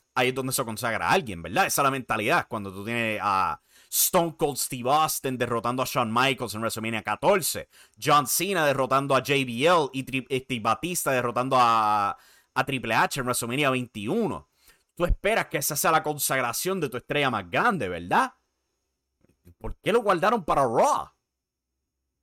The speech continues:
Yo no sé si la mentalidad es que, ah, aquí hay donde hay más ojos, y es como que,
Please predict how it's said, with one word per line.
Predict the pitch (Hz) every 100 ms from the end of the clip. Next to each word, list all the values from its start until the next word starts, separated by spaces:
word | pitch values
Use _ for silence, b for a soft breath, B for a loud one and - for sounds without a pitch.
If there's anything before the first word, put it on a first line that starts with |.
| _ _ -
Yo | 160
no | 220
sé | 302
si | 254 240
la | 202
mentalidad | 175 160 151 165 175
es |
que, | - 170 147 131
ah, | 147 170 139
aquí | 135 143
hay | 143
donde | 147 156 143
hay | 131 131
más | 120 117 120 143 - -
ojos, | 143 160 160 110 92 -
y | 95
es |
como | - 123
que, | 107 95